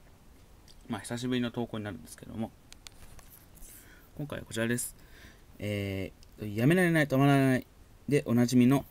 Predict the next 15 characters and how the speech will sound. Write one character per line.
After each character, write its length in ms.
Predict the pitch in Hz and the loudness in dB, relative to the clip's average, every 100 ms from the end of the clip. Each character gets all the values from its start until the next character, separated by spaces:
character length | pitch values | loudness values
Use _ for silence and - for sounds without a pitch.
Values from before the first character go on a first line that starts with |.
| - | -6
カ 120 | - | -2
ル 140 | 160 127 | 2 2
ビ 220 | 87 82 | 0 -6
ー 40 | |
か 140 | - 113 | -6 -10
っ 40 | - | 0
ぱ 120 | 160 | 2
え 40 | |
び 80 | 160 | 2
せ 140 | 143 92 | 0 -2
ん 80 | - - - - | -4 -18 -20 -6
で 140 | - 135 | 0 0
す。 360 | - - - - - - - - - - - - | 0 -6 -8 -18 -20 -20 -20 -20 -20 -20 -20 -12
は 100 | |
い。 100 | 104 | -12